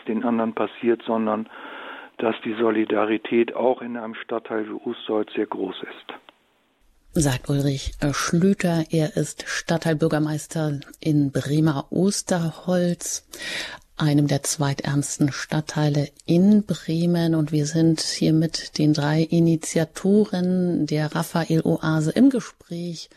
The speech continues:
Speaker 2: mit Pfarrer Doktor Marc Weber. Er ist neuer Pfarrer gewesen, als neuer in die katholische Gemeinde Sankt Raphael in Bremen gekommen und Schwester Deodata, die leibliche Schwester und Thüner Franziskanerin, die jetzt die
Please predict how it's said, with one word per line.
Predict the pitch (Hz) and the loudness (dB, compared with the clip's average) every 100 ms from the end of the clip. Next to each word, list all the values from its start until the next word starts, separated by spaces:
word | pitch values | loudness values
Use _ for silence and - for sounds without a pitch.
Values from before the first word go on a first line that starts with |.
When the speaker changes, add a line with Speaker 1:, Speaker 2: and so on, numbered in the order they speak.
| - - - - - - - | -20 -20 -20 -20 -20 -18 -8
Speaker 2:
mit | 151 - | -8 -8
Pfarrer | - 151 156 | -6 -4 -2
Doktor | 156 151 - 151 | -2 -2 0 2
Marc | 151 147 | 0 -2
Weber. | 147 156 170 170 165 | -2 0 0 0 0
Er | 160 151 | 0 -2
ist | 147 - - - - | -4 -8 -6 -2 4
neuer | 160 160 165 | 4 4 0
Pfarrer | 156 180 208 | 0 0 0
gewesen, | 175 165 180 185 175 175 | 0 -2 -2 -2 0 -2
als | 160 - | -2 0
neuer | 160 165 | 0 2
in | 160 | 0
die | 160 | 0
katholische | 160 208 - | 2 2 2
Gemeinde | 190 180 180 | 2 2 2
Sankt | 165 160 156 | 2 0 0
Raphael | 160 - 156 | -2 -2 2
in | 156 | 2
Bremen | 151 160 160 | 2 2 4
gekommen | 151 - 160 156 | 2 0 0 2
und | 151 | 2
Schwester | - - 151 - | -2 -4 -4 -2
Deodata, | 151 156 151 156 170 170 | -2 0 0 0 0 0
die | 147 | 0
leibliche | 143 220 240 175 | 0 0 0 -2
Schwester | - 170 160 165 | -2 -2 0 0
und | 151 143 | 0 0
Thüner | - 175 165 | 2 4 4
Franziskanerin, | 156 - 147 - 143 - - 202 190 170 156 | 0 -2 -4 -2 -4 -4 0 4 4 4 4
die | |
jetzt | 156 190 - - | 4 0 -2 -4
die | 160 | -4